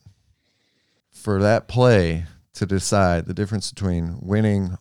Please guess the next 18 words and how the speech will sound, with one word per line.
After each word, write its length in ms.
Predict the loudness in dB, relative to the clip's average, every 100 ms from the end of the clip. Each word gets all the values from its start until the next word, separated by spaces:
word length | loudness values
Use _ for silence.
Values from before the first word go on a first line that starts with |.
| _
all 260 | -2 0 2
of 420 | 0 -4 -14 -20 -14
those 180 | -4 -4
parlays, 580 | 0 0 2 0 -2 -4
and 60 | -6
it 80 |
was 140 | -6 -6
roughly 380 | -6 -4 -8 -6
seven 400 | -6 -6 -6 -2
thousand 340 | -2 -2 -2
dollars, 380 | -2 -2 -6 -10 _ _ _ _ _ _ _ _ -2
or 160 | 0
being 420 | 2 2 0 -2 -8 -14 _ _ _ _ _ _ _ _
flat 480 | -10 0 0 0 2
broke 280 | 2 2
and 360 | -2 -4 -6 -10
losing 400 | -10 -6 -2 0
everything. 460 | 2 0 0 0